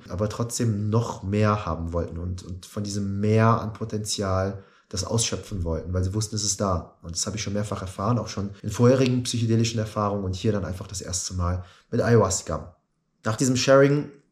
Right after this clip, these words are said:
sind dann alle nach Hause gegangen. Ich bin ein, zwei Stunden draußen spazieren gegangen. Es war sehr, sehr kalt,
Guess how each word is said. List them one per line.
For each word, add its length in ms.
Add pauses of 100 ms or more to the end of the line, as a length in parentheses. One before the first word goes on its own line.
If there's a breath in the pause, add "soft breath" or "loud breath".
(100)
sind 220
dann 320
alle 180
nach 120
Hause 220
gegangen. 320
Ich 140
bin 240
ein, 160
zwei 160
Stunden 280
draußen 260
spazieren 420
gegangen. 160
Es 120
war 80
sehr, 120
sehr 160
kalt, 340